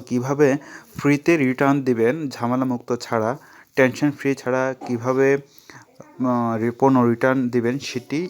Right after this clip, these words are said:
এই ভিডিও দেখলে আপনি বুঝতে পারবেন। অতএব পুরো ভিডিওটি প্রথম থেকে শেষ পর্যন্ত দেখতে থাকুন,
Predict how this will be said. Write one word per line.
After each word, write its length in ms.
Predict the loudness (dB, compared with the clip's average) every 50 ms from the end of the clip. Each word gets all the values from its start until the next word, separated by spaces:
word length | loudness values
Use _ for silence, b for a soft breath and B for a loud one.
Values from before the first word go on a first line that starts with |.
| -8
এই 180 | -4 -2 -2 -2
ভিডিও 440 | 0 -2 -2 0 2 2 4 4 2
দেখলে 460 | 0 0 0 0 0 0 0 2 2
আপনি 240 | 2 2 0 -4 -6
বুঝতে 260 | -8 -10 -10 -8 -6
পারবেন। 280 | -6 -6 -6 -8 -10 -12 -16 B B B B B B B B B
অতএব 320 | -2 0 2 2 0 0 -2 -6 _ _ _ -8 -4
পুরো 240 | 0 2 2 2 2
ভিডিওটি 720 | 0 0 0 2 0 0 0 0 -2 -2 -2 -4 -8 -14 -20 _ _ _ _ _
প্রথম 300 | -2 -2 0 -2 -4 -4
থেকে 400 | -2 -2 -4 -4 -2 -4 -6 -6
শেষ 340 | -6 -6 -6 -4 -6 -6 -4
পর্যন্ত 440 | -2 -2 -2 -2 -2 -4 0 0 0
দেখতে 320 | 0 0 -4 -8 -8 -6
থাকুন, 340 | -4 -2 -2 0 -2 -4